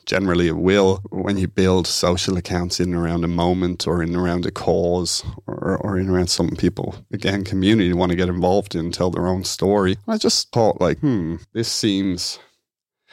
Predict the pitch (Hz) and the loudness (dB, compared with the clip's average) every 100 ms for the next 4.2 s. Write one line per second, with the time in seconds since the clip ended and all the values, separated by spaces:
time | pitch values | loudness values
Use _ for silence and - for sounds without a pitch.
0 | - - - - 139 92 87 - 87 - | -20 -20 -10 0 2 4 2 2 0 0
1 | - _ _ _ _ _ _ _ _ - | -8 _ _ _ _ _ _ _ _ -8
2 | 92 - 87 95 - 101 90 - 101 101 | -4 0 2 2 0 -4 -4 -4 -4 -2
3 | 117 107 87 104 - 110 147 160 131 101 | -2 0 0 -2 -4 -4 -2 -2 0 -2
4 | 95 - | -2 -8